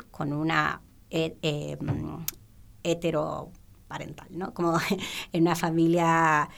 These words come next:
eh, de una pareja heterosexual, ¿no? Es, eh, el tener madre, padre, o padre, padre, o madre, madre, ¿sí? No, no hace la diferencia,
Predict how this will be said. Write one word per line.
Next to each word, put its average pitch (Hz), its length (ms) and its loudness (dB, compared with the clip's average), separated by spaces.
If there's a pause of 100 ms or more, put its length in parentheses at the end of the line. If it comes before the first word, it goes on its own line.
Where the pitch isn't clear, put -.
(280)
eh, 143 260 -2
de 165 120 -2
una 165 120 4
pareja 165 340 6
heterosexual, 147 640 0 (100)
¿no? 226 160 0
Es, 247 120 0 (120)
eh, 147 540 -6 (120)
el 151 100 -6
tener 175 340 4 (380)
madre, 196 720 10
padre, 165 580 8
o 147 220 -4
padre, 175 340 8
padre, 165 340 8
o 147 100 -2
madre, 175 340 4
madre, 196 460 2
¿sí? - 440 0 (280)
No, 190 380 10
no 185 200 10
hace 196 280 8
la 180 80 8
diferencia, 175 840 2